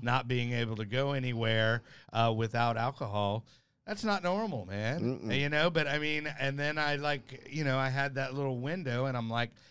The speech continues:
Speaker 1: I hear about all these people, you know, like, "Oh, yeah." And I'm like, Well, shit, man. <laughs>
Speaker 2: That's what's
Speaker 1: You
Speaker 2: so
Speaker 1: know?
Speaker 2: wonderful about
Speaker 1: Yeah.
Speaker 2: residential treatment, 'cause it can provide that opportunity for that, uh, as we alcoholics call it, that moment of clarity.
Speaker 1: Yeah, right. And
Speaker 2: You
Speaker 1: while
Speaker 2: know?
Speaker 1: we're talking
Speaker 2: <laughs>
Speaker 1: about, uh, that, uh,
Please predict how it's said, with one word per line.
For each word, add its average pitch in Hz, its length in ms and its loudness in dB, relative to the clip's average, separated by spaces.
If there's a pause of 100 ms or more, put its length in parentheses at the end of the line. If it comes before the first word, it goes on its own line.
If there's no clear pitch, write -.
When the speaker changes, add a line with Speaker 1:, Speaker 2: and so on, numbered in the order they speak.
(120)
Speaker 1:
I 98 80 0
hear 123 240 4
about 120 220 2
all 113 140 -2
these 120 200 -6
people, 110 560 -4
you 98 120 -4
know, 101 200 0
like, 101 320 -4
"Oh, 113 360 0
yeah." 104 320 -2 (500)
And 110 120 -4
I'm 127 80 0
like, 131 220 0 (540)
Well, 110 180 -8 (340)
shit, - 520 -6 (120)
man. 113 460 0 (140)
<laughs> - 120 -12
Speaker 2:
That's 139 300 2
what's 165 180 6
Speaker 1:
You - 60 -2
Speaker 2:
so 131 140 6
Speaker 1:
know? 120 60 6
Speaker 2:
wonderful 123 440 4
about 95 260 2
Speaker 1:
Yeah. 101 80 6
Speaker 2:
residential 101 540 4
treatment, 92 520 0
'cause 92 180 -4
it 101 100 -4
can 98 180 -6
provide 95 400 0
that 95 140 0
opportunity 92 640 -2
for 90 180 -4
that, 85 260 0 (140)
uh, 85 360 -4
as 85 180 -6
we 90 140 -4
alcoholics 90 600 -4
call 87 200 -4
it, 65 100 -6
that 82 140 -4
moment 85 380 0
of 78 140 -8
clarity. 78 600 -6
Speaker 1:
Yeah, 151 380 0
right. 143 320 4
And 127 160 0
Speaker 2:
You 123 60 0
Speaker 1:
while 135 160 6
Speaker 2:
know? 135 60 2
Speaker 1:
we're 135 80 0
talking 139 360 0
Speaker 2:
<laughs> 123 100 0
Speaker 1:
about, 127 560 2
uh, 131 240 0
that, 127 340 -2
uh, 123 280 -2